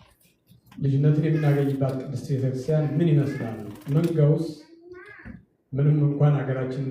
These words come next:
እንደምታውቁት ለመሄድ ብዙ ምክንያቶች ቢኖሩ በሰላሙን ጊዜ ጀምሮ ወደዚህ ህዝባችን ይፈልሳልና እዚህ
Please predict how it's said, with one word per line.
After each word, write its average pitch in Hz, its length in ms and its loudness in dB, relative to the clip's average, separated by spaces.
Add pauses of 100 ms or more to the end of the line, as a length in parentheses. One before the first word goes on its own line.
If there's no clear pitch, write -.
እንደምታውቁት 123 800 -2 (120)
ለመሄድ 151 380 4
ብዙ 170 200 2
ምክንያቶች 139 640 -2
ቢኖሩ 131 320 0 (920)
በሰላሙን 175 540 0
ጊዜ 190 180 -2 (100)
ጀምሮ 131 400 -2
ወደዚህ 139 440 2 (260)
ህዝባችን 131 520 -4
ይፈልሳልና 131 680 -2 (1080)
እዚህ 165 260 0